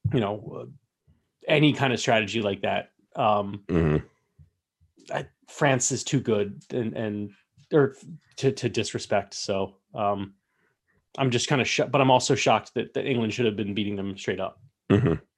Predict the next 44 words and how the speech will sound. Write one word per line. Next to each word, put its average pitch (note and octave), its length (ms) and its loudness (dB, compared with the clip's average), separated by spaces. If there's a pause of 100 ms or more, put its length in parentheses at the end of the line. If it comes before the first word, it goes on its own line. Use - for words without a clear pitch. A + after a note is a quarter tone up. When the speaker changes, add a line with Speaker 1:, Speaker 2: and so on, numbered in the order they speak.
Speaker 1:
Like A2+ 140 -4
that. A2+ 180 0
That's, - 300 -2
that's, - 260 -2
it's, - 280 -8
it's, D3+ 220 -4
it's C#3 320 -4
impressive B2 460 0
for - 140 -6
France G2 360 -2
that - 160 -8
they, G2+ 240 -2
uh, G2 180 -4 (800)
were B2+ 100 8
Speaker 2:
Yeah, A#2 60 10
Speaker 1:
in E2+ 60 6
the, F2 60 6
Speaker 2:
maybe F#2+ 200 8
Speaker 1:
that G2 60 10
Speaker 2:
that's - 140 2
more F#2 200 8
Speaker 1:
they E2 100 12
Speaker 2:
the D#2 120 8
thing. E2 260 6
Speaker 1:
forced - 240 6
England A2+ 220 0
to G#2+ 40 -2
come G#2 160 -2
back. F#2+ 240 -2
That's, A#2+ 240 2
that's - 540 0 (120)
honestly A#2 400 0
a G2 40 -2
huge A2+ 320 -2
step G#2 180 -2
forward G2 300 -2
for A2 100 -8
France F#2+ 300 -6
right G2 120 -4
now. G2+ 240 -10
Speaker 2:
Mm, G#2+ 220 0
good - 140 -2
for F#2+ 60 -4
them. F#2+ 180 2